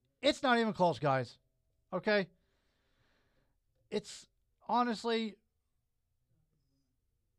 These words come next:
it's one of the worst. Actually, let's go backwards. Sorry, guys. Let's go backwards. Number thirty, I'm gonna put the Oakland A's Stadium, the Coliseum. It sucks, okay?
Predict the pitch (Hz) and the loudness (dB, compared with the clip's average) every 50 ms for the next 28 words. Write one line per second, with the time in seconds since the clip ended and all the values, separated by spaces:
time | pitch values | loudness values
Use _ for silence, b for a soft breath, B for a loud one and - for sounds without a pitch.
0 | _ _ _ _ _ _ _ - 196 - 208 214 214 196 185 185 165 156 139 131 | _ _ _ _ _ _ _ -8 -8 -6 -4 -2 0 0 0 0 0 0 -2 -4
1 | 110 - - - - - _ _ _ _ _ _ _ _ _ _ _ _ _ _ | -6 -10 -14 -16 -18 -20 _ _ _ _ _ _ _ _ _ _ _ _ _ _
2 | _ _ _ _ _ _ _ _ _ _ _ _ _ _ _ _ _ _ _ _ | _ _ _ _ _ _ _ _ _ _ _ _ _ _ _ _ _ _ _ _
3 | _ _ _ _ _ _ _ _ _ _ _ _ _ - 262 247 185 233 233 214 | _ _ _ _ _ _ _ _ _ _ _ _ _ -6 -4 -4 -2 -2 -2 2
4 | 220 269 277 185 170 226 226 202 156 170 170 180 180 170 170 170 175 170 165 143 | 4 2 2 4 2 2 0 2 2 2 2 2 2 0 -2 -4 -2 -2 -4 -6
5 | - - _ _ _ - 143 - 160 151 143 135 135 123 135 135 139 151 147 139 | -10 -18 _ _ _ -20 -8 -4 -2 -2 -2 -2 -4 -6 -6 -6 -6 -6 -8 -10
6 | - _ _ _ _ _ _ _ _ _ _ 196 254 285 214 196 240 226 214 180 | -14 _ _ _ _ _ _ _ _ _ _ -2 0 0 0 0 0 0 0 2
7 | 208 208 220 208 - 208 220 214 202 147 165 214 254 254 240 226 226 233 233 233 | 2 2 2 0 0 0 0 0 -2 -2 -4 -4 -4 -2 -4 -4 -4 -2 -2 -2
8 | 226 220 226 208 190 208 220 214 220 214 - - 220 208 185 190 185 190 202 208 | -2 -2 -4 -4 -6 -6 -4 -4 -4 -4 -4 -4 -4 -4 -4 -4 0 0 0 0
9 | 202 196 196 185 180 180 185 185 185 190 - - - - - - - 180 170 175 | 0 -2 -4 -4 -2 -2 -2 -2 -2 -2 -4 -8 -14 -20 -20 -10 -6 -4 -4 -4
10 | 170 175 170 165 170 - - - - - 202 - 220 226 226 233 196 - - 214 | -2 -4 -6 -6 -8 -12 -18 -20 -16 -14 -8 0 2 4 4 4 2 0 0 0
11 | 202 196 196 190 185 - - - _ _ _ _ - 196 175 - - 190 135 117 | 0 0 -2 -2 -6 -10 -18 -20 _ _ _ _ -6 -6 -4 -2 -2 -2 -2 -2
12 | - - - - 170 - - 170 151 147 131 | -6 -14 -12 -10 -8 -4 -2 -2 -2 -2 -4